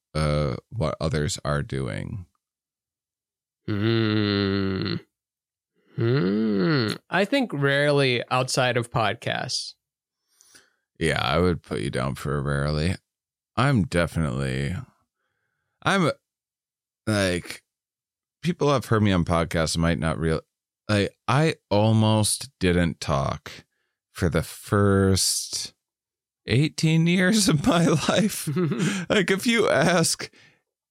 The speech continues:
Speaker 1: anybody that knew me, I was, like, the most quiet kid
Speaker 2: Quiet kid
Speaker 1: in
Speaker 2: that climbed
Speaker 1: school, the
Speaker 2: stuff.
Speaker 1: mo-, yeah, yeah. Um,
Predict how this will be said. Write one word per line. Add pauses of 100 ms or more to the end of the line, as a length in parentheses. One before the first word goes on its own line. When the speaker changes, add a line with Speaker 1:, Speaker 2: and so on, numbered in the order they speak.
Speaker 1:
anybody (440)
that
knew
me, (100)
I
was,
like, (600)
the
most
quiet
kid
Speaker 2:
Quiet
kid
Speaker 1:
in
Speaker 2:
that
climbed
Speaker 1:
school,
the
Speaker 2:
stuff.
Speaker 1:
mo-, (640)
yeah, (1040)
yeah.
Um,